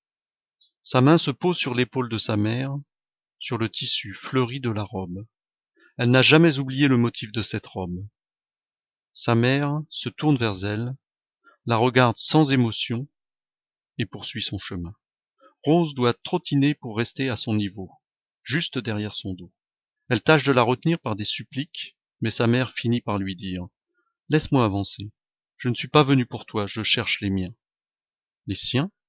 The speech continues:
se demande Rose, et elle comprend que sa mère parle de ses parents au moment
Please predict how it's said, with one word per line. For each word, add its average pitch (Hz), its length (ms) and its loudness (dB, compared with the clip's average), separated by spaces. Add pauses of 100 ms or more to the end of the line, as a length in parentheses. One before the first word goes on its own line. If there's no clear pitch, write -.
(280)
se - 160 -8
demande 104 320 0
Rose, 147 380 -6 (680)
et 120 80 0
elle 113 120 2
comprend 151 360 2
que 131 120 -2
sa 120 140 0
mère 123 240 2
parle 120 360 0
de 107 120 -6
ses - 180 -6
parents 110 400 -4
au 117 140 -4
moment 117 400 0